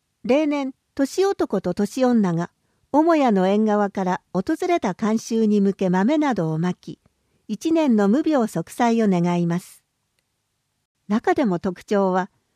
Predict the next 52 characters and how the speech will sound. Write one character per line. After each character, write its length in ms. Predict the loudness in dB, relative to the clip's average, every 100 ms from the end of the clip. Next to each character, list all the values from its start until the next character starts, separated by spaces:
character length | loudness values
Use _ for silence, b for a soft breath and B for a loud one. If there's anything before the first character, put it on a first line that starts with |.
| _ _
豆 300 | 2 4 6
に 140 | 4 2
加 320 | 0 2 0
え 80 | -2
て、 240 | -8 -8 _ _ _ _
近 240 | 0 0 2
く 100 | 2
の 120 | 0
畑 360 | 0 -2 0
で 140 | 0 0
採 140 | 0
れ 100 | 0
た 180 | 0 -4
地 140 | -2
場 140 | -2 -2
産 280 | 0 0 0
の 120 | 0
野 120 | -2
菜 380 | -2 -2 -2 -2
を 160 | -4 _
気 160 | -4 0
前 240 | 2 2
よ 120 | 0
く 140 | 0 -2
投 120 | 0
げ 120 | -2
る 100 | -4
こ 160 | -6 -10
と。 200 | -10 -14 _ _ _ _ _ _ _ _ _ _ _ 0
豆 280 | 2 4 4
ま 160 | 0
き 120 | -2 0
で 120 | 2
は 140 | 2
あ 40 | 2
ま 140 | 0
り 120 | 2
見 140 | 2 2
な 160 | 0
い、 140 | -4 _ _ _ _ -6
大 240 | -2 -2 -2
根、 220 | -6 -6 -8 -6
長 300 | -4 0 0
ネ 160 | 0 0
ギ、 200 | -2 -4 2
ブ 100 | 2
ロ 120 | 2
ッ 40 | 0
コ 120 | -2
リ 180 | 0 -2
ー 60 | -2
が 180 | -4